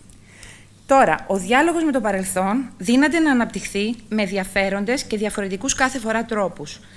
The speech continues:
με χειρονομίες αρχιτεκτονικά ανεξάρτητες και εξαρτημένες, ε, ανάλογα με την που προσδιορίζεται κάθε φορά κατά περίπτωση.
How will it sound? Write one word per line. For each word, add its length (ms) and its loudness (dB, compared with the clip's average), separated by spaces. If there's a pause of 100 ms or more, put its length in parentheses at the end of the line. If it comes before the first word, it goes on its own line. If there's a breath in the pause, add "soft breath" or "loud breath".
(260 loud breath)
με 140 -2
χειρονομίες 840 -2
αρχιτεκτονικά 720 -4
ανεξάρτητες 580 -2
και 80 -6
εξαρτημένες, 800 -4 (460 loud breath)
ε, 260 -2 (240)
ανάλογα 540 4
με 140 4
την 500 -2
που 80 -8
προσδιορίζεται 520 0
κάθε 240 -4
φορά 280 0
κατά 220 -4
περίπτωση. 640 -6